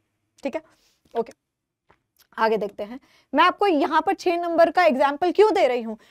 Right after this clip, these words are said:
क्योंकि आप ना तीन नंबर में जो चीज लिखने वाली होती है ना, वो नहीं लिखोगे,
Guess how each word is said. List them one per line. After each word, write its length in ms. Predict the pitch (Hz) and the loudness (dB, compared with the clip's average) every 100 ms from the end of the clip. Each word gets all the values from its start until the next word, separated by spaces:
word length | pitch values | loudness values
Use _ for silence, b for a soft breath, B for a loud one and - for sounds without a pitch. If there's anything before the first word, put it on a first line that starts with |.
| b | b
क्योंकि 180 | 339 339 - - | -2 -2 0 4
आप 200 | 302 349 | 4 4
ना 80 | 415 | 0
तीन 260 | 440 339 381 | 0 -2 -2
नंबर 240 | 349 349 | -4 -4
में 160 | 381 415 | -4 -4
जो 80 | |
चीज 200 | 427 427 302 | -2 -2 -4
लिखने 340 | 240 - 370 | -6 -2 2
वाली 200 | 415 370 | 4 4
होती 180 | 359 392 | 2 -2
है 40 | |
ना, 60 | 403 | -4
वो 160 | 320 339 | -2 -4
नहीं 140 | 349 | -4
लिखोगे, 380 | 269 240 214 | -8 -10 -16